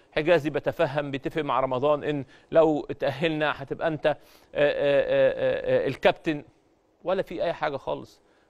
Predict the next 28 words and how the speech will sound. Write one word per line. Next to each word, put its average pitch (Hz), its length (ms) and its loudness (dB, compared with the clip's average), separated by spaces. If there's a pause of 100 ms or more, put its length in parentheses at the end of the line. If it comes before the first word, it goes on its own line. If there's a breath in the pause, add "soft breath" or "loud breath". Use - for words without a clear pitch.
(100)
أمور 170 260 0
الحقيقة 147 380 4
رائعة، 131 440 2
وأمور 143 340 -6
هادئة 127 320 0
جدا، 113 520 -8 (400 soft breath)
وأمور 143 760 0
تنظيمية 143 720 0 (300 soft breath)
جيدة 160 320 2
جدا. 139 320 0
اللقطات 127 480 2
دي 156 220 -2
لازم 156 240 -2
نقف 151 220 0
عندها 147 260 0
كتير 165 320 -4 (320 soft breath)
عشان 151 260 -4
الشباب 165 340 2
الصغير 165 440 0
يقف 175 240 0
ويتعلم 147 360 -2
منها 151 240 -6
كتير، 160 340 -8 (340 soft breath)
لأن 139 180 0
الشباب 156 340 2
دلوقتي 170 300 0
بيتفرج 151 420 0
علينا 131 360 0